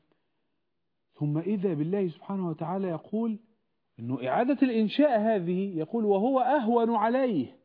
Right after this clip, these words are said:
اللي عمل شيء في الأول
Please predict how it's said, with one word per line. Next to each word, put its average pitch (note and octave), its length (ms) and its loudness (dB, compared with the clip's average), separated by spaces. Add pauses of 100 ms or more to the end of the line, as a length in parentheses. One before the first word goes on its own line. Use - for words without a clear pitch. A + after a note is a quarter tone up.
(920)
اللي E3 380 2
عمل A#3 440 0
شيء C4 240 0
في - 100 -4
الأول E3 560 -2